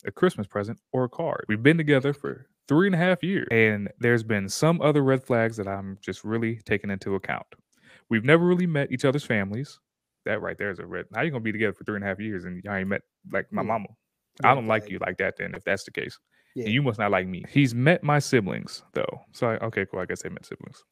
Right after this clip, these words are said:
Speaker 2: Mm-hmm.
Speaker 1: Uh, we don't go on dates, and he only comes over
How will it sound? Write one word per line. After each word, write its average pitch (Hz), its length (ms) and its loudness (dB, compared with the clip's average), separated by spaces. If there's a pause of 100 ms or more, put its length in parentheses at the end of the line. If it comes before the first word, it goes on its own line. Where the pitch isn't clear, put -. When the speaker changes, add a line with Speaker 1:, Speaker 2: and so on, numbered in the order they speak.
Speaker 2:
Mm-hmm. 113 260 -10
Speaker 1:
Uh, 113 320 0 (220)
we 117 120 2
don't 151 220 4
go 170 140 8
on 170 160 4
dates, 131 360 2 (200)
and 104 120 -4
he 113 120 0
only 135 180 0
comes 135 300 -2
over 104 420 2